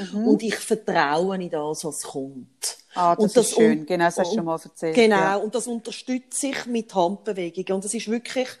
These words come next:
Speaker 2: etwas, also mit der, mit der, ich lasse an, gehe ich so mit der Hand hinter und du wie so das wegstossen, oder, wo
Speaker 1: Mhm.
Speaker 2: jetzt ist. Und mit dem, ich nehme an, was jetzt gerade ist, führe ich die Hand zum Herz.
Speaker 1: Mhm.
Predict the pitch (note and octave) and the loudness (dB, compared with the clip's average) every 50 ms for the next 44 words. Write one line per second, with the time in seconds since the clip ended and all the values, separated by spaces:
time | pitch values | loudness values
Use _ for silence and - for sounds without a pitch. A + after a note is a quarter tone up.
0 | - - - - - - - A3 A3 G#3+ - - - A3+ G3+ - - - _ - | -20 -20 -20 -20 -8 2 4 4 4 4 0 -2 -2 -2 0 0 -2 -4 _ -18
1 | - _ - A3 G#3+ A3+ G#3+ A3+ G#3+ G#3 G#3+ - A3 G#3+ G#3 G3+ G#3 - - _ | -16 _ -4 0 2 4 6 6 4 4 4 6 6 6 6 6 2 -2 -20 _
2 | _ _ _ _ _ _ _ _ _ _ _ _ _ _ - A#3 A#3 A3 - - | _ _ _ _ _ _ _ _ _ _ _ _ _ _ -4 -4 -4 -2 2 2
3 | G#3 F#3+ G#3+ - A#3 G#3+ G3 G3 G3 G3 G#3+ F#3+ G3 G#3+ A#3 B3+ C4+ C4 B3 G3+ | 2 2 2 2 4 6 6 6 6 4 2 2 4 4 2 0 0 -2 -4 -4
4 | G#3 G#3+ G#3 - G#3+ G#3 G3+ - A3 F#3 G#3 G3 G3 G3+ - - A#3 A#3+ B3 C#4 | -4 -6 -10 -10 -12 -14 -12 -12 -12 -10 -8 -8 -10 -10 -8 -6 -4 -4 -4 -4
5 | D4 D4 E4 E4 D#4 C4 A3+ G#3 - A3+ A3 B3+ B3 B3+ A3+ - - - _ - | -6 -6 -6 -6 -6 -6 -8 -6 -8 -8 -6 -6 -4 -4 -6 -6 -6 -8 _ 0
6 | G#3 G3+ G3+ G3 F#3+ A3 - - - - - - C4 B3+ C4 C#4+ D4 - - - | 0 0 2 2 0 0 0 -2 -10 -10 -4 0 2 2 2 2 0 -4 -8 -6
7 | - D#4 C4+ G3+ G#3+ A3 - A#3 A3 G3+ G#3+ G#3 F3+ G3+ G#3+ A3+ C4+ D4+ C#4 E4+ | -6 -6 -2 -2 -2 -2 -2 -4 -2 -2 -2 -2 -2 0 2 4 4 2 2 0
8 | G4 - - - - _ - - - - - _ - A#3 A#3 A#3 A#3 A#3 - - | -6 -8 -14 -18 -18 _ -20 -20 -20 -20 -20 _ -4 -2 -2 -2 -2 -4 -8 -6
9 | A#3+ A#3+ A#3 A3+ A3+ - A3+ A3+ G#3+ G#3 A3 G#3+ - A#3 A3+ A3 A3 - - G3 | -4 -4 -4 -4 -2 -2 -2 -2 -2 -4 -8 -6 -2 -2 0 0 0 0 0 2
10 | G3 G#3+ A3+ A#3+ A#3+ A#3+ A#3 - A3+ A3 A3 - - A3 G#3+ G#3+ A#3 B3 B3 A#3+ | 4 6 6 4 4 0 -2 -4 -6 -8 -8 -8 -6 -6 -6 -4 -4 -6 -4 -6
11 | - - - - - - A#3 A3+ G#3+ G#3+ G3+ G#3+ G#3 - - G#3 F#3+ G3 G3+ F#3+ | -8 -12 -12 -12 -4 -2 -2 0 0 -2 -2 -4 -8 -4 -4 -4 -2 -2 -4 -6
12 | - - G3+ G3 F#3 F3+ F3 F#3+ G#3+ C4 E4+ G#4 G#4+ _ - - - - - - | -6 -8 -6 -6 -2 0 0 2 2 0 -2 -4 -8 _ -8 -6 -6 -4 -4 -6
13 | - - - E3 D3+ E3 F3+ F#3+ G#3+ B3+ F4 A4+ | -8 -6 -8 -8 -6 -2 0 2 4 4 4 2